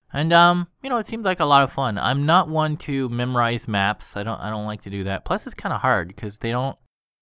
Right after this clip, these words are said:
they don't show it to you, I don't think, at all. So you kinda have to, you know, mentally memorize it as you're running around.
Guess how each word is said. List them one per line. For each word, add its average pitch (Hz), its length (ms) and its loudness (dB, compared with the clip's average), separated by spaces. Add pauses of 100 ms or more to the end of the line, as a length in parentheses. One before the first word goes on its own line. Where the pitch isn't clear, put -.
(220)
they 120 80 0
don't 120 180 0
show 104 240 0
it - 100 -2
to 147 100 -4
you, 165 280 -4
I 87 80 -8
don't 135 200 -4
think, 143 180 -8
at 139 80 -2
all. 143 240 0
So - 180 -10
you 117 140 -4
kinda 120 260 -2
have 113 260 2
to, 110 200 -2
you 107 120 -8
know, 98 100 -4
mentally 95 520 -2
memorize 98 480 -2
it 117 100 -6
as 95 180 -10
you're 90 100 -6
running 92 240 -4
around. 85 320 -2